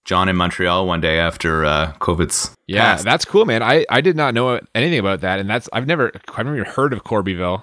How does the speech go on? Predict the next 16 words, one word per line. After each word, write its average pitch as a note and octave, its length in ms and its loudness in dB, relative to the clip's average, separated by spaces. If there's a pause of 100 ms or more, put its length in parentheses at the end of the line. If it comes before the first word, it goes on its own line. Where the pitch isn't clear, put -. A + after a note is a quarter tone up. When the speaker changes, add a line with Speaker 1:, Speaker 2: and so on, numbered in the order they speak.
Speaker 2:
I G#2+ 160 -4
assumed, A2+ 320 -2
like, G#2 120 -2
really G#2+ 180 -2
small G#2 260 -2
town, G#2+ 260 -2
but G2 100 -2
you're A#2+ 120 0
saying C3+ 140 2
they A2 60 2
got, A2 100 2
like, G#2 100 0
a G#2 40 0
nice G2+ 180 -2
setup B2 260 -4
there. D#2+ 240 -10